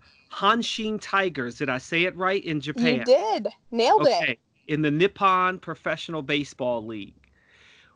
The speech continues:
Speaker 1: What does that mean for you when you realize, "Oh my gosh,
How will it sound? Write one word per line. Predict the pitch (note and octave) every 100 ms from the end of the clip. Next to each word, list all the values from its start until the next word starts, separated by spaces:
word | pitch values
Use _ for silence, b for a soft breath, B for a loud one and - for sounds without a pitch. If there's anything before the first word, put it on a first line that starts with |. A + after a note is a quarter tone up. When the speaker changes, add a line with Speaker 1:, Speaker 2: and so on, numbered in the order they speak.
| b _
Speaker 1:
What | C#3 D3+ A3+ D4 _ -
does | D3+ F3 C#3
that | D3+ F3 -
mean | E3+ E3+ F3 E3+ E3+
for | - E3
you | D3 C3+ D#3 F3+ C#3+ B2+ C3+ D3
when | A2 C#3 D3 D3 D3 C#3+ C#3+
you | C#3+ C#3+
realize, | C#3 E3+ F3 D#3 D3 C#3+ -
"Oh | F3
my | D#3+ C#3+
gosh, | A#2+ D3 C#3+ C#3+ C#3 -